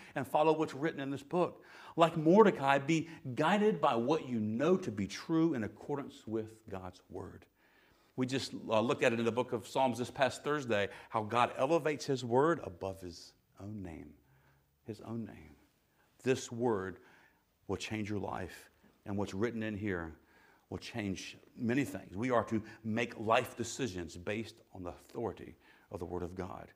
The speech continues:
not on the situation in which we find ourselves. Later in the book of Esther,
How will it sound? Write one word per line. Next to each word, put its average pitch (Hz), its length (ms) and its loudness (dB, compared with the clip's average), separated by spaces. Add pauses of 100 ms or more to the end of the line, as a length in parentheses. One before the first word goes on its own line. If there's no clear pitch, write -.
(380)
not 95 380 -4 (300)
on 98 80 -8
the 80 80 -10
situation 87 760 -8 (280)
in 90 140 -10
which 82 160 -10
we 92 80 -2
find 101 260 -4
ourselves. - 540 -10 (360)
Later 131 240 10
in 110 60 8
the 101 100 6
book 110 200 2
of 95 120 -2
Esther, 98 380 -2